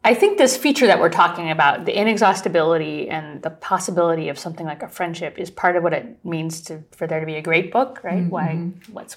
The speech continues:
Speaker 1: the kind of books that we read at Saint John's. Um, but sometimes we know these books really well. So I remember when I was a first year tutor and it's freshman seminar, which is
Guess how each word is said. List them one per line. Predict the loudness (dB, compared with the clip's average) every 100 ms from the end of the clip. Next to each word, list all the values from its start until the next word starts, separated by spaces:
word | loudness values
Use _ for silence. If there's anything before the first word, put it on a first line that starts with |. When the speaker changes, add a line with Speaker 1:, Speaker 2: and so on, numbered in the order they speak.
| _
Speaker 1:
the | -12
kind | -8 -6 -4
of |
books | -4 -6 -8
that | -8
we |
read | -8 -10
at | -12
Saint | -10
John's. | -8 -8 -10 -20 _ _ _ _ _ _ _ 2
Um, | 4 4 2 -4 -8 -14 _ _ _ _ _ _ _ -20 -20 -2
but | 4 4 4 -4 -10 _ -6
sometimes | 0 2 2 2 2 0 -4 -8 -12 _ _
we | 0 2
know | 2 4 6 6
these | 6 0
books | -4 -8 -8 -18 -18 _
really | -4 -2 -2 -4
well. | -4 -6 -8 -18 _ _ -10
So | -4 -4 -4 -10 _ _ _ _ _ -20 -16 -12
I | -6 0 4
remember | 6 6 8 8
when | 8
I | 8
was | 8 8
a | 6
first | 6 4 4 4
year | 4
tutor | 4 0 0 0 -2 -6 -8 -14 -14
and | -10 -4 0 0 0 -2 -4 -10 -12
it's | -4
freshman | 2 2 2 0
seminar, | 4 4 4 4 2 2
which | 0 -4
is | -8 -8 -10 -12